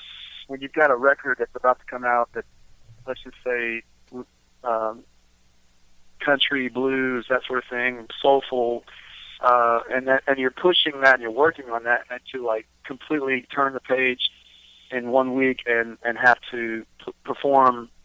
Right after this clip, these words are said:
and sing, try to sing it sound like George Strait and sing these songs that are, that are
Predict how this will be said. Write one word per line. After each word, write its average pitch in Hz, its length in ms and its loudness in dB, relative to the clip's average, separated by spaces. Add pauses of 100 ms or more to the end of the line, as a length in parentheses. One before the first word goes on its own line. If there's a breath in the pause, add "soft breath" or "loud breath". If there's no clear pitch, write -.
(200)
and 127 220 -6
sing, 131 380 0
try 147 140 6
to 120 80 4 (100)
sing 139 120 -8
it 131 100 -8 (120)
sound 131 260 0
like 120 260 -4 (200)
George 131 280 -4
Strait 120 440 -6 (120)
and 113 480 -8 (560)
sing 135 200 -2
these 120 160 -6
songs 123 340 0
that 120 120 0
are, 113 240 -2 (120)
that 117 120 -2
are 113 120 2